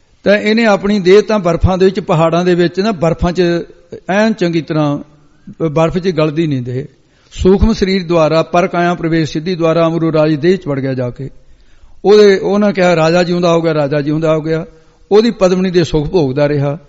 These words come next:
ਆਪਣੀ ਬਾਸ਼ਨਾ ਪੂਰੀ ਕਰਦਾ ਰਿਹਾ, ਵਿਸ਼ਿਆਂ ਦੀ ਆ ਤ੍ਰਿਪਤੀ ਇਹਦੇ ਅੱਗ ਲੱਗੀ ਰਹੀ। ਸਮਾਂ ਲੰਘਦਾ ਗਿਆ। ਉਧਰ ਇੱਕ ਨੇਮਨਾਥ ਹੋਇਆ ਹੈ,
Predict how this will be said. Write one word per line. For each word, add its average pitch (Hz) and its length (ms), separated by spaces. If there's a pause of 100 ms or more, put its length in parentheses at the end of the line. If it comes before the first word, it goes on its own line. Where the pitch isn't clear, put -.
(720)
ਆਪਣੀ 175 420 (120)
ਬਾਸ਼ਨਾ 160 480
ਪੂਰੀ 170 300
ਕਰਦਾ 165 380
ਰਿਹਾ, 151 320 (760)
ਵਿਸ਼ਿਆਂ 170 340
ਦੀ 196 200
ਆ 185 160
ਤ੍ਰਿਪਤੀ 175 420
ਇਹਦੇ 190 280
ਅੱਗ 165 100
ਲੱਗੀ 165 340
ਰਹੀ। 160 360 (240)
ਸਮਾਂ 185 300
ਲੰਘਦਾ 175 360
ਗਿਆ। 127 260 (440)
ਉਧਰ 208 180
ਇੱਕ 247 180
ਨੇਮਨਾਥ 185 600
ਹੋਇਆ 147 240
ਹੈ, 107 160